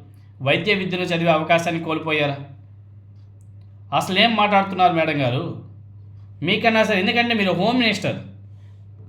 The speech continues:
హోమ్ మినిస్టర్గా ఉన్నటువంటి మీరు ఇలా మాట్లాడడం ఎంతవరకు సమంజసమో ఒకసారి మీరు పునరాలోచన చేసుకోవాల్సిన అవసరం కూడా ఉంది. మెడికల్ కాలేజీల మీద రాష్ట్ర వ్యాప్తంగా సీరియస్గా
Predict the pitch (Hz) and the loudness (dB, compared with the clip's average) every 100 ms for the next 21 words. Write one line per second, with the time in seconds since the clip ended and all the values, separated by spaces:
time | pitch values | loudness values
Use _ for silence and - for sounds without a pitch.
0 | - - 185 220 247 226 208 214 202 202 | -20 -12 -2 2 2 2 0 2 2 2
1 | 196 185 180 185 - 190 202 190 180 180 | 2 2 0 2 2 2 2 4 2 2
2 | 185 202 196 165 170 185 185 165 170 170 | 2 0 0 0 0 0 0 -2 0 0
3 | 170 175 156 156 165 165 160 - 160 165 | 0 -2 -2 0 0 0 -2 -4 0 2
4 | 156 156 143 139 143 135 135 135 139 127 | 2 -2 -2 -4 -4 -6 -4 -4 -2 -2
5 | 110 95 - - - - - - - - | -2 -6 -12 -18 -20 -20 -20 -20 -20 -20
6 | - - - 143 170 214 208 185 180 170 | -20 -20 -12 -2 2 2 4 4 2 2
7 | 170 175 160 175 - 190 170 170 160 160 | 4 4 4 0 0 -2 -2 -2 0 2
8 | - - - - - - - 208 220 208 | 0 -4 -18 -20 -20 -10 -2 0 0 4
9 | 196 | 4